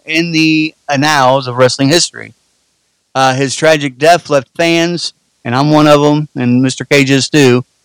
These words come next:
we were just dumbstruck and grief and just confused. And it was. It, it, I'm just now, like,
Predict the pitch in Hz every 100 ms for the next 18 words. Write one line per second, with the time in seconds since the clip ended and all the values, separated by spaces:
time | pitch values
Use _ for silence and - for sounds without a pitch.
0 | _ 139 143 139 131 131 - 147 170 -
1 | 175 165 160 _ _ _ _ _ _ -
2 | 131 127 127 143 151 156 - 131 120 120
3 | 120 - 123 - 151 131 113 _ _ -
4 | 147 170 151 156 135 120 143 135 165 _
5 | _ - 151 - - 165 185 180 208 -
6 | 185 190 165 131 131 143 147 131